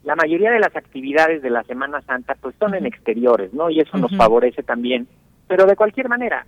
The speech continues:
Speaker 1: autobuses, centrales camioneras, aviones, aeropuertos,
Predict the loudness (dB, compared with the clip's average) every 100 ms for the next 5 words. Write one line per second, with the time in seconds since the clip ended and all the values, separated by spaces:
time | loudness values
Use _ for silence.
0 | -8 -8 -6 -4 -4 -4 -8 -4 -6 -6
1 | -18 _ _ _ _ _ -6 0 2 2
2 | -2 -4 -4 -6 -6 -4 -2 -2 -4 _
3 | -6 -4 -2 -2 -2 -2 -6 -6 _ _
4 | -6 -2 -2 0 2 2 0 -4 -4 -8